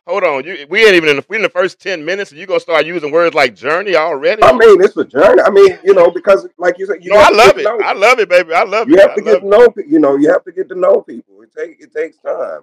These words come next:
Speaker 2: you know, and sometimes, you know, I think we get in a rush. I think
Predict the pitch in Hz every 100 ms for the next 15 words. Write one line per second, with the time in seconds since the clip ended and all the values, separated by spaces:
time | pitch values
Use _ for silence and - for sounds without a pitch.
0 | 82 90 87 101 120 113 107 107 104 104
1 | 104 117 131 131 127 127 127 _ _ _
2 | _ _ 123 113 117 110 117 117 117 117
3 | 120 139 123 - 90 - 101 95 90